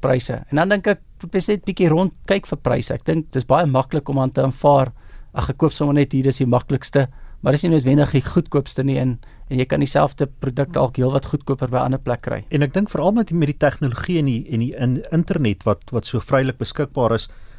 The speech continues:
Speaker 2: om bietjie jou navorsing te gaan doen en, en bietjie na te lees, en veral as jy groot items moet koop, om nie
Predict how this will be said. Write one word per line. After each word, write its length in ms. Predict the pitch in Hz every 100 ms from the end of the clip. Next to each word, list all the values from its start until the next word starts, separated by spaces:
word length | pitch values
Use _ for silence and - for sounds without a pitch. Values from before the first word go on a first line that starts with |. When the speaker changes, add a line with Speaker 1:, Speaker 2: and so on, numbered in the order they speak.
| -
Speaker 2:
om 100 | 147
bietjie 200 | 131 135
jou 100 | 180
navorsing 540 | 175 190 - - - 120
te 80 | 120
gaan 180 | 127
doen 200 | 101 101
en, 280 | 135 131 135
en 160 | 180 131
bietjie 220 | 117 151
na 200 | 117 127
te 120 | 139
lees, 280 | 139 135 - - - - -
en 140 | 139 135
veral 280 | 131 139
as 100 | 214
jy 60 | 165
groot 400 | - 180 185 -
items 420 | - 123 131 113 -
moet 160 | 117
koop, 240 | - 104 139
om 120 | 151
nie 180 | 202